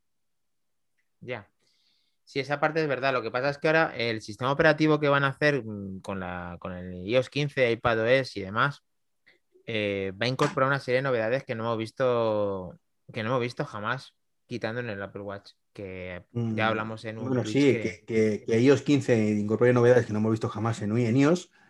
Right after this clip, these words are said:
Speaker 2: Eh, suele ocurrir, igual que ios catorce incluía novedades que no habíamos visto
Speaker 1: Ya,
Speaker 2: jamás,
Speaker 1: pero
Speaker 2: ios
Speaker 1: no
Speaker 2: trece,
Speaker 1: te, no,
Speaker 2: ios
Speaker 1: no te
Speaker 2: doce.
Speaker 1: adelantes al, a la, no te adelantes al golpe fácil, porque lo que quería decir es algo en concreto como el Al Wilson Display en estos dispositivos.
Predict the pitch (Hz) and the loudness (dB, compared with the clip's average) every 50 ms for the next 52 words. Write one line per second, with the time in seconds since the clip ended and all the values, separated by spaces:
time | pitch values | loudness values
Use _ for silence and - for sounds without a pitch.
0 | _ _ _ _ _ _ _ _ _ - 101 92 90 82 92 - 110 107 107 - | _ _ _ _ _ _ _ _ _ -12 -10 -8 -8 -10 -8 -6 -4 -4 -2 -2
1 | 98 - 147 143 - - - 95 98 101 104 - 107 110 101 - 104 92 113 110 | 2 2 2 2 2 0 -4 -4 -2 -2 0 0 0 0 0 -2 -2 -2 -2 -4
2 | - - 110 107 104 101 104 107 107 104 107 104 - - 98 98 98 101 104 107 | -4 -6 -6 -2 0 0 2 2 2 2 0 0 -2 -6 -8 -6 -4 -4 -4 -4
3 | 107 - 110 - 123 120 135 143 143 107 104 101 98 90 - 120 139 135 127 110 | -4 -4 -4 -2 0 2 2 2 2 0 -2 -4 -4 -4 0 2 2 2 2 0
4 | 120 123 123 - 104 123 135 147 131 147 151 135 117 117 117 120 113 117 110 - | -4 -4 -4 -2 -2 -2 0 0 0 0 2 2 0 0 -2 -4 -4 -6 -6 -4
5 | 127 110 107 107 - 107 107 107 104 101 104 - 107 117 131 139 147 151 143 135 | -4 -4 -4 -4 -4 -6 -4 -4 -2 -4 -4 -6 -6 -6 -6 -2 0 0 0 2
6 | 127 120 110 110 110 107 104 107 110 131 123 - - 104 101 104 107 104 - 104 | 0 -2 -2 -2 -4 -4 -4 -4 -6 -8 -8 -8 -8 -8 -6 -6 -6 -6 -6 -8
7 | 104 - 95 95 - 117 113 117 - 113 107 104 104 98 101 98 95 104 104 101 | -8 -8 -10 -10 -8 -10 -12 -10 -10 -10 -8 -8 -6 -6 -6 -6 -6 -6 -6 -4
8 | 101 101 107 110 110 117 110 - 120 113 117 113 117 117 117 117 117 117 117 110 | -2 0 0 0 0 -2 -4 -4 -4 -4 -2 -2 -2 -2 -2 -2 -2 -6 -8 -10
9 | 104 - 104 104 - - 113 - 120 113 107 104 101 98 98 98 98 101 107 107 | -8 -8 -10 -8 -8 -10 -8 -6 -6 -6 -4 -4 -4 -4 -4 -4 -4 -4 -4 -4
10 | - 113 107 107 104 101 - - 95 95 101 98 98 - - 98 98 98 - 104 | -6 -8 -10 -10 -10 -10 -10 -10 -10 -8 -8 -10 -10 -12 -12 -12 -12 -12 -12 -16
11 | - _ _ - 98 110 117 | -20 _ _ -18 -16 -16 -18